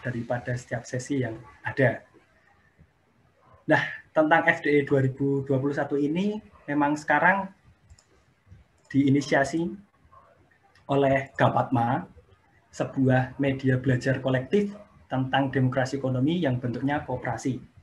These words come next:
Walaupun F D E tahun dua ribu dua puluh satu ini diniasi-, diinisiasi oleh Gapatma,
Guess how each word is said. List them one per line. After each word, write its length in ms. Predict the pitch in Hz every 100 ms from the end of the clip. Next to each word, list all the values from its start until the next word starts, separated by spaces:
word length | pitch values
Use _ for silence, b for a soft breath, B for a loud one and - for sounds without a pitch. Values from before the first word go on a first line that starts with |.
| - B B _ _ _ _ _
Walaupun 400 | 135 131 135 190
F 160 | 180 151
D 80 |
E 80 | 147
tahun 160 | 147 143
dua 160 | 139
ribu 160 | 131 135
dua 80 | 135
puluh 160 | 131
satu 240 | 135 139 143
ini 400 | 135 139 151 151
diniasi-, 640 | 135 131 131 131 135 -
diinisiasi 720 | 131 135 143 143 - 135 143 139
oleh 160 | 135 127 -
Gapatma, 560 | 117 180 - 113 151